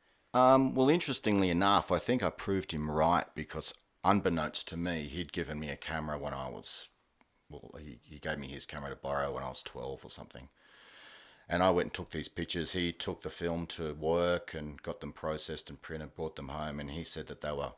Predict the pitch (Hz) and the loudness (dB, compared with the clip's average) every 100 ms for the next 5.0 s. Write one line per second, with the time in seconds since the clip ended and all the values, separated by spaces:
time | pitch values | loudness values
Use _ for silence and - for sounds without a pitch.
0 | _ _ _ _ _ _ - - 82 73 | _ _ _ _ _ _ -16 -6 0 0
1 | 71 73 67 69 69 67 - 71 67 71 | 0 -4 -4 -6 -8 -8 -10 -12 -10 -12
2 | - 67 67 65 67 65 _ _ - - | -12 -12 -10 -8 -10 -12 _ _ -12 -6
3 | - 69 - - 80 82 78 95 82 92 | -2 -2 -4 -2 0 -2 -2 -4 -4 -4
4 | 95 87 _ - 90 87 80 78 78 | -4 -6 _ 0 0 0 -4 -4 -4